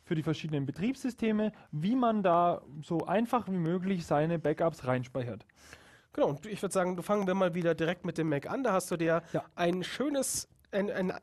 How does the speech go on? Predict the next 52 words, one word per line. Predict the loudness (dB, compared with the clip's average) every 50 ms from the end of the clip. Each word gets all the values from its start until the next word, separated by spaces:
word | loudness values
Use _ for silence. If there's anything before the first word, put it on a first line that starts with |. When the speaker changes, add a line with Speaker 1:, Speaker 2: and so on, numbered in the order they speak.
| -4
Speaker 2:
ein | -2 -2 0 0 -2 -4
schönes | -4 -4 -2 -2 -4 -4
Programm | -4 -2 -2 0 0
mit | 0 0
einem | 0 -2
schönen | -2 0 0 0 0
Icon | 0 0 -2
Speaker 1:
Ich | 0 0 0
hab | 0
Speaker 2:
rausgesucht. | 2 4 6 6 6 6 4 4
Speaker 1:
mir | 4
ein | 2 2
schönes | 2 2 0 0 0
Programm | 0 2 2 2
mit | 4 4
einem | 2 2 0 0
schönen | 0 0 0 2 2 2
Icon | 4 4 4 2 2 0 0 2
au-, | 2 2 2 2
ausgesucht. | 2 0 -2 -2 -2 -2 -2 -2 -2 -4 -2 -2
Das | -2 0 -2
ist | -4 -6 -4
korrekt. | -2 2 2 2 2 0 0 -2
Das | -2 -2 -2
App | -8 -6 -4 -2 0 0 -2 -4 -6
heißt | -4 2 4 6 6 6 4 4 0 -2 -6 -18 -20 -20 -20 -14 -4 0
Arc, | 4 6 6 8 6 6 4 2 -2 -14 -16 -16
so | -14 -6 -2 0 0 2
wie | 2 0
die | 2 2 2
Arche. | 4 4 4 4 4 2 2 2 2 4 4 4 2 0 -4 _ -20 -20 -20 -20 -12
Sozusagen, | -6 -4 -4 -4 0 2 4 4 4
sozusagen | 6 6 4 4 4 2 2
bringen | 2 2 2 2 0
wir | 0 0 0
nicht | 0 0 -2
unsere | -2 -2 -2 -4 -6
Schäflein | -4 0 0 0 0 2 0 0 0
ins | 0 -2 -4 -2
Trockene, | -2 -2 -2 0 0 0 0 0 0
sondern | -2 -2 -2 0 0
unsere | 0 0 0 2
Daten. | 4 4 4 4 2 0 -2 -6 -2
Speaker 2:
Juhu! | 2 4 6 8 8 8 8 6 6 4 2
Speaker 1:
Und | 2
für | 2 2
den | 2 4 4
Satz | 4 4 4
habe | 4 2
ich, | 2 4
glaub | 4 4 4
ich, | 4 2 -2